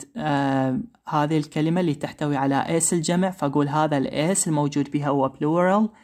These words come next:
و noun plural. الكلمة الأخرى Shirley pledges، هنايا، هنايا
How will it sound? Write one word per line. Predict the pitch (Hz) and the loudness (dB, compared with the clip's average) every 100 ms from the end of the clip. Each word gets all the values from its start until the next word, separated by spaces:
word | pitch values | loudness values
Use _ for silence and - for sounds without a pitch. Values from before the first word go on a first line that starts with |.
| _ - _ _ | _ -20 _ _
و | 139 | -2
noun | 135 131 143 160 | 0 2 2 0
plural. | 175 175 156 151 143 127 127 123 131 - _ _ _ _ _ _ | -2 -4 -2 2 4 2 0 -2 -6 -12 _ _ _ _ _ _
الكلمة | - 151 147 | -4 0 2
الأخرى | 143 - 170 - 175 190 - _ _ - _ | 0 0 -4 0 0 0 -6 _ _ -20 _
Shirley | - - 160 160 170 | -6 0 2 2 2
pledges، | 160 147 151 180 170 - - 170 | 2 2 4 4 2 2 -2 0
هنايا، | 147 151 151 147 | -2 0 0 0
هنايا | 147 151 151 147 | 0 -2 0 -2